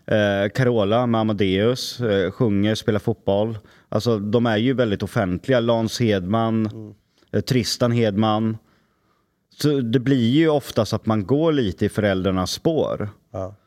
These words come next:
Speaker 1: Och jag märker ju redan nu att Luna Bell är ju spexig. Hon, hon gillar att prata, hon gillar liksom att, att synas. Hon tycker ju redan det är kul nu att låna kamera och filma sig själv och såna grejer. Så man märker ju redan att det finns någonting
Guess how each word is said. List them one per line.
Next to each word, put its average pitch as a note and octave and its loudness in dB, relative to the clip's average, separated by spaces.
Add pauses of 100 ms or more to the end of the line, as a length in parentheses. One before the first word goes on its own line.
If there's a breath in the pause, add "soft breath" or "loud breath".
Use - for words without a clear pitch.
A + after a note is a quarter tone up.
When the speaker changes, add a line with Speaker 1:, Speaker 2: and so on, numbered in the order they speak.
(140)
Speaker 1:
Och A#2+ 0
jag B2 4
märker A2+ 2
ju D#3 4
redan A2 2
nu B2+ 2
att G#2 -2
Luna G#2 2
Bell B2+ 2
är G2+ 2
ju C3 2
spexig. - -2
Hon, G#2 0
hon A#2 0
gillar G#2+ 0
att G2+ -4
prata, F#2+ -2
hon G2+ 0
gillar G2+ 0
liksom F#2 -2
att, F#2 -4
att A#2+ 0
synas. F#2+ -2 (360 loud breath)
Hon A#2+ 0
tycker A#2 0
ju A#2 4
redan G2+ 2
det G2 2
är - 0
kul F#2+ 0
nu A2 2
att G#2+ 2
låna G2+ 0
kamera F#2+ 0
och F#2 -2
filma F#2 0
sig F#2 -6
själv F#2 -2
och F#2 -2
såna F#2 -2
grejer. F2 -2 (440 loud breath)
Så - -4
man G#2+ 4
märker G#2 0
ju B2 2
redan G2+ 2
att F#2+ -2
det G2+ 0
finns A#2 0
någonting F2+ -2